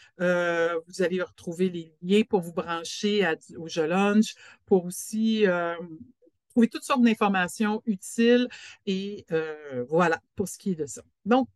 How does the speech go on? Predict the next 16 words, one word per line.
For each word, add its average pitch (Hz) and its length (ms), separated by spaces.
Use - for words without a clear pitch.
allons-y, 294 480
allons-y 233 320
avec 254 480
le 240 260
fameux 247 420
cycle 240 460
de 190 100
vie, 185 320
comment 202 440
les, 190 260
je, 208 200
je, 220 140
ça 247 160
m'a 240 60
pris 320 140
du - 80